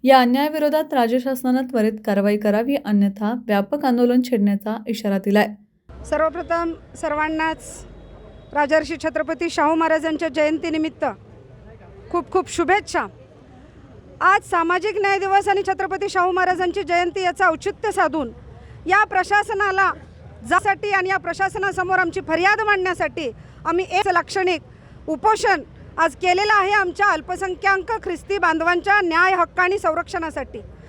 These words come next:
Speaker 2: अलीकडच्या काळात धर्माचं आचरण पालन करण्याचा अधिकार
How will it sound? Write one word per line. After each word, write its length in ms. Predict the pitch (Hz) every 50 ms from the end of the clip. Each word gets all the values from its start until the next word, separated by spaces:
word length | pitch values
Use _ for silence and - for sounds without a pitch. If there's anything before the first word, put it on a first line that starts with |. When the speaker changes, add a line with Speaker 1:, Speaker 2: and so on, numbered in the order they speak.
| - - - - - -
Speaker 2:
अलीकडच्या 520 | 349 392 - 440 440 427 - 466 466 453
काळात 360 | 370 427 415 392 403 427 392 - - - - - - - - - - - - - - - - - - - - -
धर्माचं 360 | 381 392 427 440 440 440 508
आचरण 560 | 453 415 370 - - 392 392 415 466 453 466
पालन 380 | 392 427 381 359 381 427 453 392
करण्याचा 720 | - 403 392 415 427 349 403 403 440 440 - 466 440 392
अधिकार 480 | 392 381 403 - - 392 403 415 453